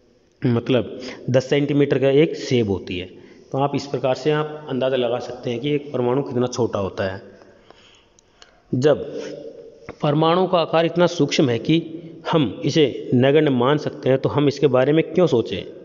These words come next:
हम इसके बारे में इसलिए सोचते हैं क्योंकि हमारा पूरा विश्व भी परमाणुओं से बना है। चाहे हम उन्हें देख, देख नहीं सकें, फिर भी वे यहाँ विद्यमान हैं तथा हमारे प्रत्येक क्रियाकलाप पर उनका प्रभाव पड़ता है, रहता है।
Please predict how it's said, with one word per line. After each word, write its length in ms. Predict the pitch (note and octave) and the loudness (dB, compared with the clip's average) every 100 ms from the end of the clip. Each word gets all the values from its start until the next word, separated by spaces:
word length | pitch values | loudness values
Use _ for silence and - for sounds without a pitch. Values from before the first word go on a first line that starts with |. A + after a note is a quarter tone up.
| - - - - | -20 -20 -20 -6
हम 340 | - E3+ E3+ - D#3+ - - C3 | 0 2 0 -6 -12 -14 -8 -8
इसके 220 | - D#3+ | 0 2
बारे 300 | B2+ A#2+ B2+ | 4 4 4
में 140 | D#3 | 4
इसलिए 220 | D#3 D3+ | 2 0
सोचते 360 | D3+ A#2+ G2+ B2 | 2 2 2 2
हैं 80 | C3 | 2
क्योंकि 580 | C#3 A#2+ E3 F#3 - - | 2 4 2 0 -2 -4
हमारा 280 | A#2 B2 C#3+ | 0 2 2
पूरा 260 | C3+ C#3+ | 2 2
विश्व 280 | C3+ G#2+ - | 2 -2 -2
भी 80 | C#3+ | -2
परमाणुओं 460 | D#3 C#3 C#3 D3+ D3+ | 0 2 2 2 2
से 120 | D#3+ | 0
बना 240 | C#3+ B2+ | 0 0
है। 120 | G#2 - - - - - - | -4 -10 -16 -18 -20 -20 -6
चाहे 240 | - C#3+ C#3+ | 2 4 4
हम 120 | D3 | 4
उन्हें 200 | D3+ A#2+ | 4 4
देख, 180 | B2 B2+ - - - - - A#2+ | 2 0 -6 -10 -10 -14 -12 -4
देख 280 | A2+ E3 | 2 2
नहीं 120 | E3 E3+ | 2 0
सकें, 360 | A#2+ - D3+ - - - - | 0 2 0 0 -10 -12 -2
फिर 160 | B2+ | 0
भी 160 | C3 D#3+ | 2 2
वे 140 | D#3+ | 4
यहाँ 240 | D3+ A#2 C#3 | 2 2 2
विद्यमान 520 | C3+ C3 B2 A2+ G#2 | 4 4 2 2 -2
हैं 400 | F#2+ - - - | -4 -10 -16 -4
तथा 180 | D3 C#3+ | 0 2
हमारे 280 | A2 A#2 D3 | 2 2 0
प्रत्येक 380 | - C3+ D3 D3 | 0 0 0 4
क्रियाकलाप 480 | C3+ B2+ B2+ B2 C3+ | 4 4 4 2 2
पर 80 | |
उनका 160 | C#3 C#3+ | 2 0
प्रभाव 320 | C#3 C#3 C#3+ | 2 2 2
पड़ता 240 | C#3 - G#2+ | 0 -4 -6
है, 100 | F2+ | -6
रहता 280 | F#2+ - G2 | -6 -8 -10
है। 200 | F#2+ | -10